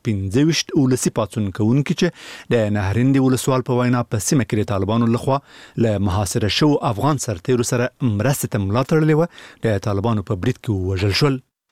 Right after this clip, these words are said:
د مخکینیو خبرو په څیر په دوحه کې د امریکا او طالبانو ترمنځ دا ځل هم د نورو دریو مسایلو ترڅنګ د اوربند مسله مطرح ده، خو د طالبانو مشرانو د نوم نه ښودلو په شرط اسوشیتډ پریس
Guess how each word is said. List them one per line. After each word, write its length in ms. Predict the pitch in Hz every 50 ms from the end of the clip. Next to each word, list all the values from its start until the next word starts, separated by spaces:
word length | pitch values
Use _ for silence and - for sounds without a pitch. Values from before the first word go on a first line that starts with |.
| _ _ _ _ _ - 127
د 120 | 127 127 127
مخکینیو 420 | 127 120 - - 135 131 131 131 123 -
خبرو 240 | 131 117 123 127 120 -
په 80 | 127 -
څیر 180 | - 131 123 113 -
په 80 | 131 110
دوحه 200 | 120 117 113 107
کې 200 | 117 - - 123
د 60 | 113 110
امریکا 280 | 110 107 107 - 127 117
او 80 | 107 -
طالبانو 340 | 117 104 101 98 110 135 143 131 -
ترمنځ 400 | 143 135 135 139 139 135 120 110 104
دا 80 | 131 135 123
ځل 120 | 135 131 127
هم 120 | 143 135 113 101
د 60 | 98 98
نورو 240 | 113 131 135 143 131 104
دریو 180 | 113 127 143 151 151
مسایلو 320 | 147 - - 143 147 143 -
ترڅنګ 360 | 143 - - - 147 143 135 113
د 140 | 107 101
اوربند 380 | 95 101 104 98 135 151 135 104
مسله 280 | 101 95 - 113 95 95 95
مطرح 320 | 95 92 - 101 104 98 92
ده، 60 | 95 95
خو 100 | - 170 180 - - - - - - 123
د 120 | 120 120 117 -
طالبانو 380 | 127 123 123 135 135 135 131
مشرانو 480 | 131 117 - - - 131 127 127 131 127 _ - - - - - 123
د 160 | 120 117 101 110
نوم 180 | 135 143 143 143 147
نه 80 | 156 151 -
ښودلو 280 | 160 123 113 98 98 -
په 80 | 104 -
شرط 200 | - 110 98 - - 151
اسوشیتډ 500 | - - 117 - - - 113 - - -
پریس 160 | 127 139 -